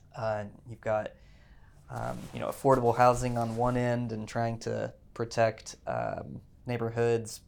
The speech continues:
not wanting multifamily is a reoccurring theme that comes up. Historic preservation is one. I got a lot of satisfaction just learning about all of those intricacies, getting to participate in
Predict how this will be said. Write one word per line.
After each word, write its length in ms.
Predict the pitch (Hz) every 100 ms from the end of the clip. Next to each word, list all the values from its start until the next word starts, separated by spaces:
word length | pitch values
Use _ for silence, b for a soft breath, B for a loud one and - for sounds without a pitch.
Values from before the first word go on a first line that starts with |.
| 117
not 300 | 113 120 113
wanting 280 | 117 113 113
multifamily 680 | 117 117 113 117 117 117 110
is 180 | 110
a 200 | 110 104 104
reoccurring 760 | 113 123 117 - 117 117 113 -
theme 280 | 113 117 117
that 160 | -
comes 300 | - 113 113
up. 220 | 117 113 -
Historic 380 | 113 110 110
preservation 560 | - 110 107 107 107 110
is 160 | 107 -
one. 260 | 110 110 B B B B 131
I 80 |
got 140 | 139 143
a 20 |
lot 220 | 135 131
of 100 | 127
satisfaction 720 | - 120 117 - 113 110 113 107
just 160 | -
learning 440 | 120 131 151 165 147
about 500 | 123 120 120 113 b b b b b - - - -
all 220 | 123 139
of 60 | 151
those 220 | 151 147
intricacies, 880 | - 123 117 - 120 - 117 117 110
getting 380 | - 127 123 123
to 260 | - 117 110
participate 1000 | - 113 - 131 - - 123 120 110 -
in 500 | 113 113 110 110